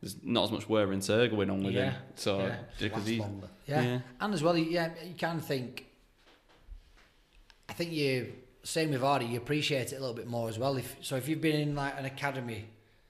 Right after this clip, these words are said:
Speaker 2: system since you were, like, ten year old, and by the time you get into thirty-two, thirty-three, you're kinda like, "I've had enough of this." Your
Speaker 1: Mm.
Speaker 2: bodies may not be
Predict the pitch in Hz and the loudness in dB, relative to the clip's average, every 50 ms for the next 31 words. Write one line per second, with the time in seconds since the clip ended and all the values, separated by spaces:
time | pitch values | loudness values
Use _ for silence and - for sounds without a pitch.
0 | _ _ _ _ - - - 117 - - - 110 110 104 104 113 113 110 - 117 | _ _ _ _ -12 -10 -8 -6 -8 -8 -8 -6 -6 -6 -6 -6 -6 -6 -6 -6
1 | 110 104 107 107 104 - - - - - 127 120 120 120 117 117 113 110 107 101 | -6 -6 -6 -6 -6 -8 -8 -8 -4 -4 -4 -4 -2 -4 -2 -2 -2 -4 -4 -6
2 | 104 104 101 - - - - - - - - - - - - 110 110 107 110 127 | -8 -8 -10 -12 -16 -18 -20 -20 -20 -20 -20 -20 -18 -14 -12 -10 -10 -6 -4 -4
3 | 131 139 - - 156 151 151 147 139 151 143 143 139 - 135 - - 156 143 143 | -4 -4 0 0 0 0 0 0 0 0 -2 -2 -4 -8 -10 -6 -4 -4 -4 -4
4 | 143 139 - 147 139 135 127 110 107 110 127 127 127 123 123 - 139 131 120 117 | -4 -6 -4 -4 -2 -2 -2 -4 -6 -8 -8 -8 -8 -8 -10 -8 -6 -6 -6 -6
5 | 107 107 131 131 131 117 107 104 104 104 107 107 120 147 113 110 104 123 127 - | -6 -6 -6 -6 -6 -6 -8 -10 -10 -12 -12 -10 -10 -10 -8 -8 -10 -10 -10 -12
6 | - 101 101 107 104 104 - 117 117 104 123 127 113 104 101 110 104 - - - | -14 -14 -14 -12 -12 -12 -12 -12 -12 -8 -6 -4 -4 -4 -4 -6 -8 -10 -14 -14
7 | - 131 123 123 120 117 120 113 110 120 113 110 101 | -12 -10 -8 -8 -8 -8 -8 -10 -10 -8 -8 -8 -8